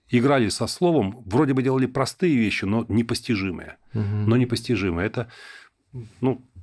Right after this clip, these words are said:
Speaker 1: панк не оставляет следа, к сожалению, да, такого заметного, но без него никак. Он, он в любом искусстве присутствует, и в живописи, и, и в литературе. А, поскольку я занимался литературой как филолог, а, бывает, что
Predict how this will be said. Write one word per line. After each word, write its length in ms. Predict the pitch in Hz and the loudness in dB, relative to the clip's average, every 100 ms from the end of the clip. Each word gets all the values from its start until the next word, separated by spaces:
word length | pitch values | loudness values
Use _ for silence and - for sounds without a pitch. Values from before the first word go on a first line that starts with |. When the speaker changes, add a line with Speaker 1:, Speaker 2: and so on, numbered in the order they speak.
| - _ _ _ 156 151 147 - - 123 - | -20 _ _ _ -14 -12 -12 -14 -18 -2 4
Speaker 1:
панк 320 | 151 123 - _ | 4 4 -6 _
не 80 | 120 | 2
оставляет 400 | 107 - 98 87 | 2 2 0 0
следа, 340 | - 107 95 95 | 0 0 0 -2
к 80 | |
сожалению, 560 | - 123 131 110 90 82 | 2 4 4 4 2 0
да, 160 | 95 127 | 0 0
такого 320 | 98 95 87 | 2 2 2
заметного, 640 | 95 101 92 - 85 80 | 2 2 2 0 -2 -2
но 220 | 82 104 | 0 0
без 180 | 117 95 | 2 0
него 220 | 104 101 | 0 0
никак. 400 | 101 95 76 - | 0 0 -2 -2
Он, 440 | 87 101 104 95 107 | -2 -2 -2 -4 -6
он 180 | 95 107 87 | -2 0 0
в 100 | 92 | 0
любом 400 | 110 104 98 87 | 2 4 2 0
искусстве 400 | - - - 80 | -4 -8 -6 -8
присутствует, 600 | 85 - 76 - 73 80 | -6 -6 -8 -8 -8 -6
и 20 | |
в 60 | 80 | -4
живописи, 500 | 113 104 78 - 80 | -4 -4 -8 -10 -8
и, 400 | 80 85 - 104 | -8 -10 -6 -4
и 20 | |
в 60 | |
литературе. 480 | 92 - 85 - 67 - - - - | -4 -6 -8 -8 -14 -14 -14 -12 -4
А, 220 | 98 95 | -2 0
поскольку 460 | - 120 160 131 | -2 0 0 2
я 40 | 110 | 0
занимался 380 | 110 117 98 107 | 2 0 0 -4
литературой 480 | 92 104 - 101 | -2 -2 0 -2
как 160 | 80 85 | -2 -4
филолог, 540 | - 127 202 185 - - - - 101 | -2 0 0 -2 -4 -12 -12 -8 -2
а, 300 | 92 90 90 | 0 0 -2
бывает, 500 | 101 120 139 135 117 | 0 0 2 0 -2
что 380 | - 113 107 | -4 0 0